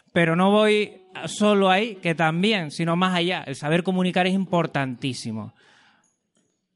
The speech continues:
En la familia, eh, en el trabajo. Y una parte muy importante es, bueno, tener un poquito también de soltura.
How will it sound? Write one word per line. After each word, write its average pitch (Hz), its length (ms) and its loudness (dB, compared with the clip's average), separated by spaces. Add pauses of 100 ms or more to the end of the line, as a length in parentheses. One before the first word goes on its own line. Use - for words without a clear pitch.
(180)
En 165 120 -2
la 160 100 -2
familia, 147 680 -4 (1600)
eh, 156 600 0
en 175 120 2
el 165 160 -2
trabajo. 160 640 -2 (800)
Y 151 140 -2
una 165 200 0
parte 180 320 0
muy 180 160 -2
importante 175 840 -4
es, 208 160 -12
bueno, 190 260 -6
tener 143 260 -4
un 160 160 -4
poquito 165 400 -4
también 165 320 -6
de 180 100 -4
soltura. 147 600 -6